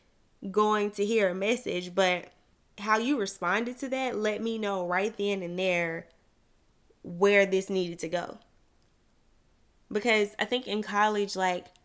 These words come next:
if you choose to go to church, you're not in your parents' home anymore. I don't know about y'all, but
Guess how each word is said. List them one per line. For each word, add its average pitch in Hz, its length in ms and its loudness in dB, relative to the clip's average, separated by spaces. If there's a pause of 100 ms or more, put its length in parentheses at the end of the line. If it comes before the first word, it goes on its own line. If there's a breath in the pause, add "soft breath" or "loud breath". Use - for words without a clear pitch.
(140)
if 202 120 -6
you 330 140 6
choose 285 320 0
to 233 80 -8
go 233 140 2
to 226 100 -4
church, 220 480 -6 (600)
you're 220 320 0
not 208 480 0 (400)
in 208 160 2
your 196 120 2
parents' 196 420 -2
home 180 280 0
anymore. - 440 -8 (680)
I 277 100 10
don't 262 100 8
know 208 120 6
about 190 260 2
y'all, 214 280 4
but 180 300 -6